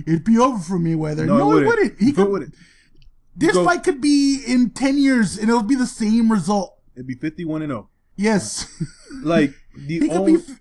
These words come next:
Speaker 1: he
Speaker 2: the
Speaker 1: could be fifty years old, and it'll still be the same result.
Speaker 2: L-, let's keep it funky. The only way that McGregor would have a chance is if they got in an octagon, 'cause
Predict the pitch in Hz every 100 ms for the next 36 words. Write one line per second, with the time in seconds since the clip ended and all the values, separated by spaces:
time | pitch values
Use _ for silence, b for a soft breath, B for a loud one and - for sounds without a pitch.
0 | - 269 - 370 403 - 403 359 240 202
1 | 180 180 170 185 220 220 220 - - 339
2 | 277 175 180 151 143 143 190 - 214 -
3 | 240 233 254 254 190 160 - 143 165 180
4 | 190 185 147 127 117 110 110 104 117 127
5 | 131 131 135 - 117 110 110 117 123 113
6 | 113 117 123 123 160 123 107 101 - 139
7 | 127